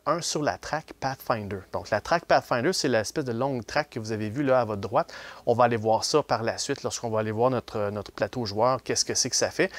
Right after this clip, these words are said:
Mais en fait, plus vous montez là-dessus, ça se peut que vous ayez des bonus, ça va donner des points de victoire. Bref, ça vous fait monter de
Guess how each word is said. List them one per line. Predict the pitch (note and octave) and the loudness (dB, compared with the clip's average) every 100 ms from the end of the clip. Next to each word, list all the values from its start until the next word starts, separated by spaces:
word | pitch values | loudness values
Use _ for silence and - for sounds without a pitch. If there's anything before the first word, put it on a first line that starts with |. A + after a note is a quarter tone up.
| - - | -12 0
Mais | C3 | 2
en | A#2+ | 6
fait, | C4+ | 4
plus | - G3 | 4 2
vous | D#3 | 4
montez | D3+ C3 B2 F3 | 6 6 6 4
là-dessus, | G#3+ - F3 | 4 2 -2
ça | - B2 | 0 -2
se | |
peut | - | -2
que | C3+ | 0
vous | |
ayez | B2+ A#2+ | 0 0
des | B2 A#2+ | -2 -2
bonus, | A2+ G#2+ C3 | 0 0 0
ça | - A#2 | 0 2
va | A2+ | 2
donner | A2+ A2+ | 0 -2
des | |
points | - A#2 | -2 -4
de | |
victoire. | G#2 - A#2 C3+ | -4 -2 0 2
Bref, | B2 C3 | 2 2
ça | - | 2
vous | A#2 | 2
fait | - E3 | 4 4
monter | D3+ B2 D3+ | 6 4 4
de | B2+ | 4